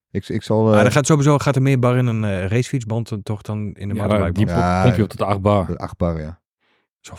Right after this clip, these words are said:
Speaker 2: veel trouwens, zo'n klein ding,
Speaker 1: Ja,
Speaker 2: hè?
Speaker 1: daarom heb ik die vijfentwintig gram, eh, C O twee patroon ook, want dan, eh, met, met die zestien gram red je het eigenlijk niet.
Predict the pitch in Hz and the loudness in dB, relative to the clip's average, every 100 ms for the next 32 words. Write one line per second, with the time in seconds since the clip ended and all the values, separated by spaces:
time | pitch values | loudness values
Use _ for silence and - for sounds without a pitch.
0 | - 151 131 87 87 90 98 98 101 90 | -12 -10 -8 -10 -10 -8 -6 -6 -4 -2
1 | 85 110 113 104 110 117 113 110 101 107 | 2 4 4 4 2 4 4 2 -2 2
2 | 110 120 104 87 82 82 98 92 104 104 | 0 2 2 2 0 0 -2 0 0 -2
3 | - 82 78 87 85 87 87 82 85 85 | -4 -4 -4 -4 -4 -4 -4 -6 -6 -6
4 | 82 85 90 98 - 92 90 85 82 95 | -6 -6 -4 -4 -4 -4 -4 -2 -2 -4
5 | 80 78 76 76 73 _ | -6 -6 -6 -8 -12 _